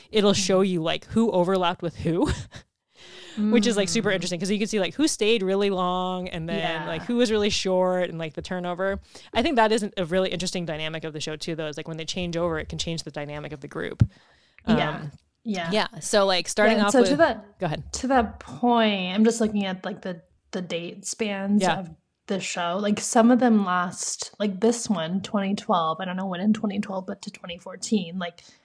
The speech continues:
Speaker 2: these are people cycling through this house for more than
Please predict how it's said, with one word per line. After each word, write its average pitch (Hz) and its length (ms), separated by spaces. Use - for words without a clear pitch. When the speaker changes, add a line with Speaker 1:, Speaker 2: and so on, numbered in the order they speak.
Speaker 2:
these 226 200
are 240 60
people 220 320
cycling 190 460
through 185 160
this 190 180
house 170 380
for 226 140
more 175 240
than 165 300